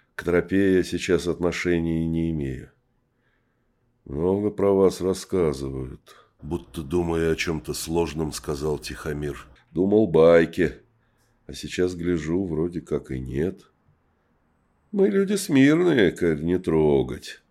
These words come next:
широко улыбнулся Ипат. «Солнышко выю греет, а монет — в карман.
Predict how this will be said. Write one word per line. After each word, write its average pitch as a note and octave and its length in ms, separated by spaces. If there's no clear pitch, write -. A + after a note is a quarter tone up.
широко D2+ 440
улыбнулся C#2+ 800
Ипат. C2+ 440
«Солнышко B2+ 800
выю A2+ 480
греет, A#2 720
а G#2 140
монет — C#3 420
в - 40
карман. D#2 600